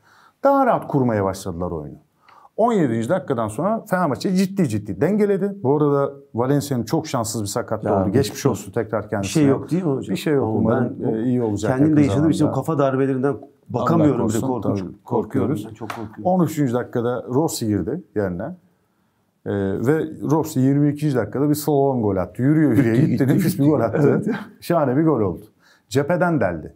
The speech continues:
Speaker 1: Neden o kadar cephe açık idi? Çünkü Sivasspor'un adam adamaları var yani.
Speaker 2: Adam
Speaker 1: Dribbling
Speaker 2: adamın en büyük şeyi zaten zafiyet hikayesi budur hocam.
Speaker 1: Tabii, dribbling
Speaker 2: Alanı, alanı şey yapmazsın, önemsemezsin. Evet.
Speaker 1: Evet, dribbling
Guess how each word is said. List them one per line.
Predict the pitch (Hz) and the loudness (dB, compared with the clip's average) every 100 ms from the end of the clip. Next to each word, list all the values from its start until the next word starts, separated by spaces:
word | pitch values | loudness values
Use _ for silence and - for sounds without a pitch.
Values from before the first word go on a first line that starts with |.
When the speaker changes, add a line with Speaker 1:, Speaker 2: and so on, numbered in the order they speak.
| - | -2
Speaker 1:
Neden | 156 196 208 196 - - | 0 0 0 -4 -10 -4
o | 139 | 0
kadar | 151 127 113 - 110 | 0 0 -2 -4 -6
cephe | 110 113 113 | -4 -2 -2
açık | - - - - _ _ _ | -2 -4 -10 -14 _ _ _
idi? | 117 101 131 - - _ _ _ _ - | -4 0 -2 -4 -18 _ _ _ _ -10
Çünkü | 156 151 | -6 -4
Sivasspor'un | - 131 180 - 156 | -4 -2 -2 -2 -2
adam | 120 110 151 | 0 0 0
adamaları | 123 110 107 120 104 | -2 -2 -2 -2 -4
var | 78 | -8
yani. | 78 73 - _ _ _ _ _ _ _ _ _ _ _ _ _ _ - 98 | -14 -20 -20 _ _ _ _ _ _ _ _ _ _ _ _ _ _ -10 0
Speaker 2:
Adam | 113 | 4
Speaker 1:
Dribbling | - 110 | 4 4
Speaker 2:
adamın | - 131 - | 0 0 2
en | 190 247 | 0 4
büyük | 151 120 | 2 2
şeyi | - 113 | 0 0
zaten | 98 101 - 208 | 0 -2 0 -2
zafiyet | 220 143 117 - 117 - - _ - | 0 2 2 0 -4 -4 -18 _ -20
hikayesi | - 117 101 - 185 | -6 -2 -2 -2 0
budur | 190 123 | 2 2
hocam. | 127 185 | 2 -2
Speaker 1:
Tabii, | 92 90 101 101 | -4 -8 -6 0
dribbling | 165 180 147 190 - | 0 0 -2 -4 0
Speaker 2:
Alanı, | 123 156 180 180 - | 2 2 2 -2 -4
alanı | - 135 170 | 0 0 0
şey | 185 | 2
yapmazsın, | 180 - 339 - 104 95 | 0 0 -2 -2 -6 -4
önemsemezsin. | 127 143 135 170 165 - 131 | -2 0 0 -2 -2 -2 -2
Evet. | 98 | -4
Speaker 1:
Evet, | 78 - 170 190 | -6 -10 -2 -2
dribbling | - 180 | 0 -4